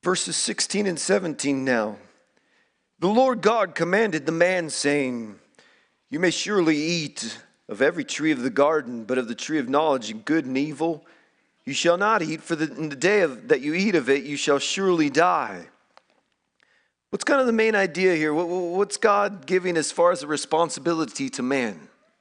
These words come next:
Let's kind of sum it up in one word, really. Obedience.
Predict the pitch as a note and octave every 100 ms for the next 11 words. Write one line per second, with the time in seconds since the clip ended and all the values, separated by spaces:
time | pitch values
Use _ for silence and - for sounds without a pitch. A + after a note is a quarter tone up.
0 | _ _ _ _ _ _ _ _ _ _
1 | _ _ _ _ _ _ _ _ _ _
2 | _ _ _ _ _ _ _ _ _ -
3 | - _ _ _ G3+ _ _ _ _ _
4 | - G3 A3+ - C#3 B2+ B2 A#2 A2+ A#2+
5 | A#2 B2 G#2+ F2 G2+ A#2 A#2+ _ _ _
6 | _ _ _ _ _ _ _ _ _ _
7 | _ _ _ _ _ _ _ _ _ _
8 | _ _ _ _ _ _ _ _ _ _
9 | _ _ _ _ _ _ _ _ _ _
10 | _ _ _ _ _ _ _ D#3 D#3 G#3+
11 | A#3+ B2 G2+ - - -